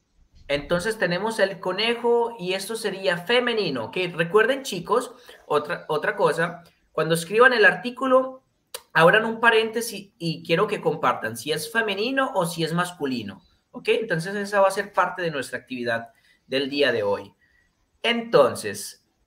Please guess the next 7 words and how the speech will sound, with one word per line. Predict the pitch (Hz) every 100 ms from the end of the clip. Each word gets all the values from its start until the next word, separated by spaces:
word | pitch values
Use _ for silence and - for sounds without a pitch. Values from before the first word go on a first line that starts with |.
| _ -
la | 190 175
respuesta | 156 - - 180 147 - 117 -
correcta, | 131 131 151 123 - 110 - 156
obviamente, | 147 135 120 117 123 110 101 113 113 110 - 190 233
es, | 240 240 -
taratatán, | 175 180 175 170 147 139 139 -
tenemos, | 151 180 240 269 294 - - - _